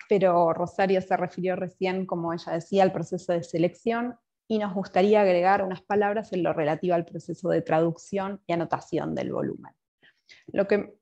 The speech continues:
más nos importaba señalar es que este volumen, como otros de la misma colección, son libros que se realizaron, como, como ya dijimos, y como también señalaron Sebastián, Teresa y Juan,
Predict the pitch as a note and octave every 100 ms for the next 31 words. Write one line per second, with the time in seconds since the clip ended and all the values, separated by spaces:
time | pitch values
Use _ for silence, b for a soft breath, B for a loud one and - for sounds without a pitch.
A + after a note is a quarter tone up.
0 | - G#3+ A#3+ B3+ A#3+ G3+ G3 A3 A3 G3+
1 | F#3+ F#3+ G3+ A3 - - F#3+ - F#3+ G3+
2 | G#3 A3 G#3 G3+ - G3+ - E3+ D#3+ F#3
3 | F#3 E3 D#3+ E3 F#3 E3+ F3 F#3 - G3
4 | F#3+ F#3+ _ _ _ _ - A#3 A#3+ A#3+
5 | G#3 G3 - E3 F3 F3 E3+ A3+ G3+ G3+
6 | F#3 E3 D#3 - - _ - F3 E3 G3
7 | G3 F#3+ G#3+ G#3 G3+ F#3+ - - - -
8 | F3+ G#3 F#3 - - F3+ F3 E3+ E3 -
9 | - - - G3 F#3+ F#3 F#3 F3+ E3+ F3+
10 | F3 - E3+ - G#3 G3